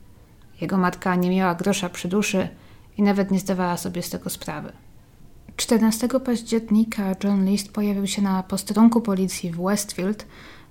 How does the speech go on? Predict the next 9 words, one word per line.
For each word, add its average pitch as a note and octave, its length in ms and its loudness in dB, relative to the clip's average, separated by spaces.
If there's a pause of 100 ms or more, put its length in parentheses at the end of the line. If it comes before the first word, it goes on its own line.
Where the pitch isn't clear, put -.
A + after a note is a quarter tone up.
(220)
aby A3+ 220 6
złożyć B3+ 380 0
aplikację G#3+ 880 -2
o G3+ 260 -2
pozwolenie G#3 600 2
na G#3+ 140 6
broń. G3+ 340 -6 (680)
Dla G3 220 2
obrony, F3+ 440 0